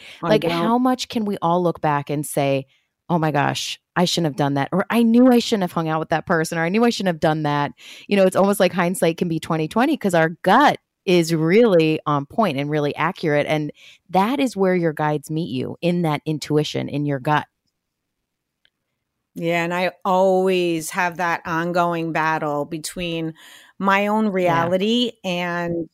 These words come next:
Speaker 1: just being in tune with myself, which is where I'm most comfortable and I can speak clearly with my guides. And when I meditate or I'm in a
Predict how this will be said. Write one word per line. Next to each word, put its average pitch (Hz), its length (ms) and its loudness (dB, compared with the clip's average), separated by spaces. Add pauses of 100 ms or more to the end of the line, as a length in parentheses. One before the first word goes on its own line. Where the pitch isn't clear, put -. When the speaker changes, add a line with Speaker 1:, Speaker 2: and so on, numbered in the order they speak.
(140)
Speaker 1:
just 202 360 -4
being 196 420 -4
in 180 240 -4
tune 160 380 -4
with 160 180 -4
myself, 175 640 -2
which 180 180 -8
is 160 140 -8
where 165 240 -4
I'm 160 160 -4 (160)
most 175 400 -2
comfortable 160 840 -6 (220)
and 170 200 -4
I 156 120 -4
can 170 240 -8
speak - 540 -8 (100)
clearly 156 640 -4
with 165 340 -6
my 151 160 -6
guides. 151 720 -6
And 156 400 -6 (540)
when 180 200 -4
I 175 160 -2
meditate 175 840 -2
or 151 460 -4 (240)
I'm 175 320 -8
in 175 240 -8
a 156 500 -8